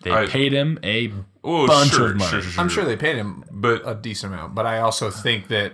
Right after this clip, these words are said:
Speaker 2: that scene was supposed to be Leia.
Speaker 3: Absolutely.
Speaker 2: Yeah. Like that scene with Kylo out on the
Speaker 1: Oh, I'm glad it was
Speaker 2: water.
Speaker 1: Han. I'm glad it wasn't Leia.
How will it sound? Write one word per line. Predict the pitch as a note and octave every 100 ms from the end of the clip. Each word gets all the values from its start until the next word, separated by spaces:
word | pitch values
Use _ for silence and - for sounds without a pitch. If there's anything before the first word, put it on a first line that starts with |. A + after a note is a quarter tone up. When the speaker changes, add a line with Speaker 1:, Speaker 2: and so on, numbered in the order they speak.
| _ _ _ _ _ _ _ - -
Speaker 2:
that | B2+
scene | B2 F3 D#3+
was | -
supposed | A2+ A#2+ -
to |
be | F#2+
Leia. | F2 D#2+ - A2 _ _ _ _ -
Speaker 3:
Absolutely. | A2 F#2+ F2+ E2 - - B2+
Speaker 2:
Yeah. | E2+ E2 - _ _ _ _ _ _ _ _ _ _
Like | G#2 G2+
that | A2+
scene | - A#2 A#2 A2+
with | G2+ F#2+
Kylo | - G#2 G#2+ G2+
out | G2+
on | F#2+
the | F#2+ F#2 F#2+ F#2 F2+
Speaker 1:
Oh, | C#3+
I'm | C3+
glad | A2+ A2 C3+
it |
was | A2+
Speaker 2:
water. | C3
Speaker 1:
Han. | B2+ F#2+ A2
I'm | F#2+
glad | G2 G#2+
it |
wasn't | F2+ F#2
Leia. | E2+ F2+ F2